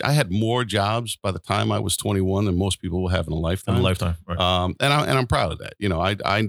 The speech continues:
Speaker 1: I knew whether we had money or not, I knew I had to
Speaker 2: Well, it
Speaker 1: grind.
Speaker 2: molded you into the person that you are today.
Speaker 1: And that's what it is. I,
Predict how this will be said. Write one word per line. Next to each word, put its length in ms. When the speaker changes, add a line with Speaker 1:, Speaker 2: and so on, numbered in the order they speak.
Speaker 1:
I 140
knew 340
whether 360
we 160
had 180
money 220
or 80
not, 260
I 80
knew 220
I 160
had 160
to 60
Speaker 2:
Well, 140
it 40
Speaker 1:
grind. 100
Speaker 2:
molded 320
you 80
into 160
the 80
person 300
that 160
you 100
are 60
today. 200
Speaker 1:
And 80
that's 220
what 140
it 40
is. 140
I, 240